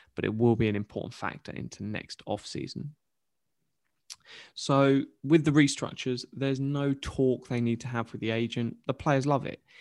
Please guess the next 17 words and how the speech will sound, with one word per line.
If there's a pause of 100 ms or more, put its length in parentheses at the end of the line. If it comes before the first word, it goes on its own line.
(280)
If
someone,
if
your
boss
said
to
you,
"Hey, (880)
we
pay
you
every
month
at
the
moment.